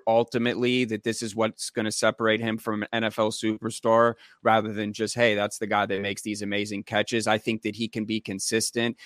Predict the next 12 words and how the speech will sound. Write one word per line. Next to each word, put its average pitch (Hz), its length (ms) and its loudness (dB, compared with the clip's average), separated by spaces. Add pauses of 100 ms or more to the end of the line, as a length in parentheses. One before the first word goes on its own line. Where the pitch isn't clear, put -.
(200)
I 117 120 4
think 127 320 0
that 110 360 6 (300)
when 110 580 0
the 110 140 -6
depth 127 460 4
in 123 140 2
receivers 117 640 2
with 104 280 -2
Allen 113 320 2
Robinson 113 760 4
and, 107 260 -4